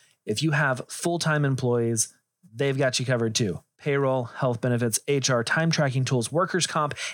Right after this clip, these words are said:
and they submit your tax documents at the end of the year. So great. I love it because I don't have to juggle Venmo, PayPal, Cash App, and all the other places. I just have everything through Gusto, and it simply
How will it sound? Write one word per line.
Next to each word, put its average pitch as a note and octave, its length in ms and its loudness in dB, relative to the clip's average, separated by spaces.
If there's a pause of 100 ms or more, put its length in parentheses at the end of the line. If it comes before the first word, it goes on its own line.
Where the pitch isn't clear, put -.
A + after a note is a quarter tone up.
(120)
and G3 560 0 (540)
they A2 80 0
submit A2 400 2 (100)
your C3+ 100 0
tax A#2+ 240 0
documents G2+ 460 4
at G2 60 0
the G#2 140 2
end G2+ 100 4
of G2+ 60 2
the G2+ 60 2
year. F2 300 0 (460)
So - 560 2
great. B2 500 -2 (400)
I C3+ 100 0
love E3 220 2
it D#3+ 100 0
because B2+ 480 2
I C3 100 0
don't F3 140 2
have E3 120 4
to D#3 80 0
juggle A2+ 320 0
Venmo, C#3 680 2
PayPal, B2 500 2
Cash A#2+ 340 0
App, A#2+ 200 2
and B2 140 -10
all D#3+ 440 2
the C3+ 180 0
other B2+ 280 2
places. A#2 600 0 (380)
I C3+ 80 0
just C#3+ 100 0
have B2 260 0
everything E3 680 0 (300)
through F3 220 0
Gusto, G#2 540 2
and A2 100 -2
it G#2 80 -2
simply E3+ 840 2